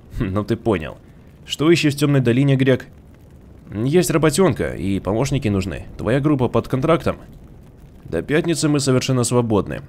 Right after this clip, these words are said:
Что за работа? Экскурсия в Икс восемнадцать. Сколько платишь? Двадцать пять.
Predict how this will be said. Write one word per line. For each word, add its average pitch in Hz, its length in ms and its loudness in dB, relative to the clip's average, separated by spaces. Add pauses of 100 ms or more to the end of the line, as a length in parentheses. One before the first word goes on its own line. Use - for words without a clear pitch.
Что - 200 -2
за 139 100 2
работа? 131 460 2 (640)
Экскурсия 160 520 0
в 160 80 4
Икс 143 120 -2
восемнадцать. 143 720 0 (440)
Сколько 127 360 -2
платишь? 139 500 0 (320)
Двадцать 127 500 0
пять. - 320 0